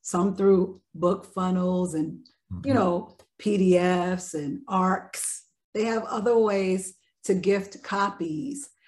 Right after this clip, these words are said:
Speaker 1: but you wanted to actually sign and put a message in the book for me, and you didn't have to do that. So I said,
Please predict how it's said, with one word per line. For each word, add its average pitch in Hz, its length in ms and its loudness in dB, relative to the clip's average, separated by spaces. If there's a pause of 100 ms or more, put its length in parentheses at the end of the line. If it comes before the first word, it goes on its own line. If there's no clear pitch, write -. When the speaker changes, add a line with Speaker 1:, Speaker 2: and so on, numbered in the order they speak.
(280)
Speaker 1:
but 208 380 -2
you 311 360 2
wanted 190 560 2
to 208 220 -10
actually 170 840 -6 (320)
sign 185 920 -2
and 190 200 -8
put 190 120 -4
a 165 100 -2
message 196 760 -2
in 190 220 -2
the 175 120 -4
book 190 600 -4 (540)
for 214 200 -4
me, 240 440 -4 (140)
and 247 180 0
you 285 60 4
didn't 294 180 0
have 285 280 -4
to 277 100 -10
do 359 280 -2
that. 156 320 -6 (800)
So 262 180 2
I 247 220 2
said, 233 400 0